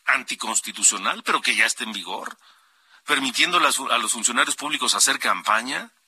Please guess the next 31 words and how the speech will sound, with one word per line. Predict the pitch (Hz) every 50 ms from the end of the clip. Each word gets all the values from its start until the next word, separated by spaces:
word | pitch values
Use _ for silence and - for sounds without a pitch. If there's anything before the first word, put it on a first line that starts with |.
| _ _ _ _ _ _ _ _ _ _ _ _ _ _ _ _ _ _ _ _ _ _ _
y | - 120 117 110
lo | 104
están | 95 - - 107 127
haciendo. | 131 - - 180 202 196 - - - - _ _ _ _ _ _ _ _ _ _ _ _ _ _ _ _ _ _ _ _ _ _ _ _ _ _ _ _ _ _ _ _ _ _ _ _
Es | - 135 -
decir, | 127 123 - - 127 117 117 - _ _ _ _ _ _ _ _ _ _ _ _ _ _ _ _
se | _ - - 123
va | 123 147
a | 147
meter | 123 - - - -
con | - 156 -
todo | - 165 160 165
López | 156 143 - - - -
Obrador | 65 73 80 82 101 120 - -
para | - 104 98 95 95 98 - 85
ganar | 82 98 101 104 110 120 127 127 131 - - - - - - _ _ _
para | 120 113 107 104
Morena | 95 95 101 131 143 147 147 143 139 - _ _ _ _ _ _ _ _
la | _ - 110
gubernatura | 107 95 98 101 95 98 98 - - 107 110
del | 104 98 87
Estado | 87 - - 90 90 87 85
de | 80
México. | - - - - - - - - - _ _ _ _ _ _ _ _ _ _ _ _ _ - - - - -
Y | - 127
además, | 139 147 170 185 190 196 175 147 - - - - - - _ _ _ _ _ _ _ _ _ _ _ _ _ _ _ _ _ _ _ _ _ _
el | 101 101
gobierno | 90 82 80 - 127 147 156 170 156
de | 156
López | 156 170 - - -
Obrador | 156 143 135 135 131 127 123 -